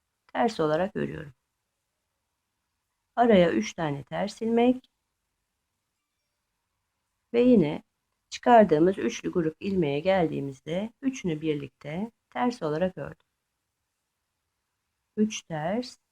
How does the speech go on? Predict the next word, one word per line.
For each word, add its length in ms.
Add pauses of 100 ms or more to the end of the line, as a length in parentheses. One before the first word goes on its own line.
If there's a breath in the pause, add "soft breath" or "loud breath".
(2250)
ve 120